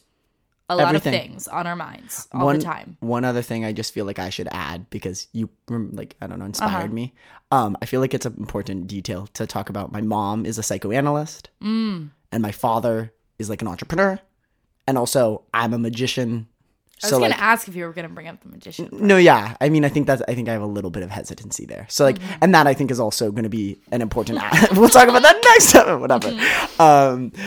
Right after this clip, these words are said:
Speaker 2: but, um, no, I've been performing and practicing magic since I was three years old. So that's a huge part of my identity. But I think
Speaker 1: Right.
Speaker 2: that I have been, in the last year, grappling with what that means to me and how I wanna bring magic into the, my life in the
Speaker 1: Yeah.
Speaker 2: future. And so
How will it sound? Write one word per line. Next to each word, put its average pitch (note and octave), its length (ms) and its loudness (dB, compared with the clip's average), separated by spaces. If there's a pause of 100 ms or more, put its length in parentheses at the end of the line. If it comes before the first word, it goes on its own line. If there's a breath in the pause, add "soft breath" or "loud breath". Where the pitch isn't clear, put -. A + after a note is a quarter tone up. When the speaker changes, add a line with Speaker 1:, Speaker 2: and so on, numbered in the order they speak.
(220 loud breath)
Speaker 2:
but, B2+ 460 4
um, G2+ 480 2
no, B2+ 100 -2
I've B2 100 0
been B2+ 140 -2
performing C#3 580 0
and B2+ 100 -2
practicing B2 460 -2
magic G#2 380 -4
since A#2+ 180 -6
I F#2+ 60 -6
was G2+ 160 -6
three A2+ 200 -8
years F#2+ 180 -6
old. C2 220 -12
So - 80 -2
that's E3 140 4
a D#3 60 4
huge C#3+ 480 -2
part C#3+ 160 2
of A#2+ 40 -2
my G#2 80 -2
identity. F#2+ 580 -6
But C#3 180 2
I - 20 -2
think D#3+ 140 -2
Speaker 1:
Right. - 80 -4
Speaker 2:
that B2+ 180 -2 (220)
I A#2+ 140 2
have A2+ 220 -4
been, G#2+ 380 -2 (760)
in G3+ 60 -2
the G#3 80 2
last D#3+ 300 2
year, B2+ 360 2
grappling C3 520 2
with B2+ 120 -2
what B2 160 0
that B2+ 140 2
means B2+ 300 0
to C#3 80 -2
me C3 100 0
and A2+ 80 -4
how A2 140 -4
I A2+ 60 -2
wanna A#2 260 -2
bring A#2+ 260 -4
magic A#2 380 -4
into A#2 180 -6
the, A2+ 160 -6
my A#2 160 -6
life A2+ 320 -4
in A#2+ 60 -2
the B2 100 -4
Speaker 1:
Yeah. E3+ 120 0
Speaker 2:
future. C#3 200 0
And C3 100 0
so G2+ 300 0